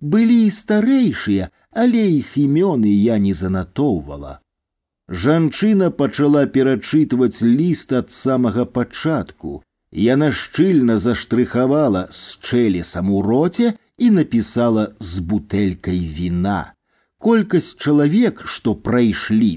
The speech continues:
да аборту, павялічылася ўдвая. Дамавік нячутна выйшаў з кватэры, сеў у пад'ездзе на парэнчы, дом стары, парэнчы шырокія, дубовыя, лакіраваныя,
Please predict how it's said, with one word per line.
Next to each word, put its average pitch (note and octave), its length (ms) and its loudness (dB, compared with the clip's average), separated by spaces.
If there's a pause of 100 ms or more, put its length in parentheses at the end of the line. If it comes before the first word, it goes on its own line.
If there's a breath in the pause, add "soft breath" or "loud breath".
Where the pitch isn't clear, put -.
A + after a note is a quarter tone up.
(120)
да E2 200 -4
аборту, G#2 600 -2 (240 loud breath)
павялічылася F#2+ 1040 -2
ўдвая. E2+ 680 -4 (680)
Дамавік C3+ 760 2
нячутна C#3 800 0
выйшаў A#2+ 540 2
з - 160 -12
кватэры, C3+ 760 0 (120)
сеў A3+ 440 2
у B2+ 100 4
пад'ездзе A#2 840 2
на A2+ 160 2
парэнчы, F#3 840 0 (240)
дом G2+ 400 0
стары, G#2 720 -2 (100)
парэнчы F3+ 600 0
шырокія, G2 800 -2
дубовыя, E2 920 -4
лакіраваныя, F2 1120 -4